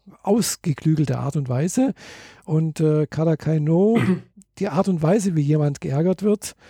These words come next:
äh, Takaki-san. Also die Art und Weise, wie,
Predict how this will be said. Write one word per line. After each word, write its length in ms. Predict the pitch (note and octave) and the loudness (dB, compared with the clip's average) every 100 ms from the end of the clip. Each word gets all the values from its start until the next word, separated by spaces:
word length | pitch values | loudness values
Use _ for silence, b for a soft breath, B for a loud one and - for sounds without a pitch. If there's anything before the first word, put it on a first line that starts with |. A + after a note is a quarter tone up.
| B B B - | B B B -4
äh, 360 | D#3+ D#3+ D#3 C3 _ - | 0 2 0 -4 _ -4
Takaki-san. 960 | D3 - D3+ D3+ C3 C3+ A#2 A#2 G#2+ | -2 0 -2 -2 -2 -2 -2 -6 -10
Also 340 | G#3 C#3+ D3+ F3 - _ _ _ | -4 0 0 -2 -10 _ _ _
die 440 | G#3+ C#3+ C#3 D#3+ C#3+ | -14 -12 -10 -6 -2
Art 160 | F#3 | -2
und 140 | F#3+ E3+ | 0 2
Weise, 300 | E3 E3 E3+ | 2 2 0
wie, 220 | D#3 | 0